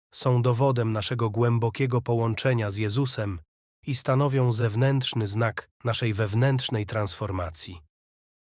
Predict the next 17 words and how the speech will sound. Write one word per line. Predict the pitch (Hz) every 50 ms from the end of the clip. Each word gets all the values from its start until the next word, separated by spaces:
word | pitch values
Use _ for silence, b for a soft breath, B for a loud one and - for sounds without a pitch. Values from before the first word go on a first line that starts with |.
| _ -
Podsumowując, | 139 123 - - - 127 117 113 107 104 123 131 120 107 98 101 98 - - - - _ _ _ _
ta | - 147 151
część | 147 - - 156 151 143 127 - - -
Ewangelii | 127 110 107 107 107 107 107 139 147 139 127 110 101 98
Jana | 113 127 135 131 113 101 98 92 82 - _ _ _ _
rzuca | - 110 151 175 - - 117
światło | - - - - 156 143 131 - - 113 101 101
na | 113 127 127
to, | 127 - 110 101 92 87 - _ _ _ _ _ _ _ _ -
jak | 120 110 98 104
ważne | 101 135 156 160 143 123 131 123 113 107
jest | 104 98 90 - 120
dla | 104 95 113 110
naszego | 110 110 107 - 139 123 117 117
duchowego | 110 117 113 - 120 110 113 127 123 120 113
życia | 101 120 135 131 - 117 104 92 - - _ _ _ _ -
ciągłe, | - 131 127 135 131 127 113 123 127 127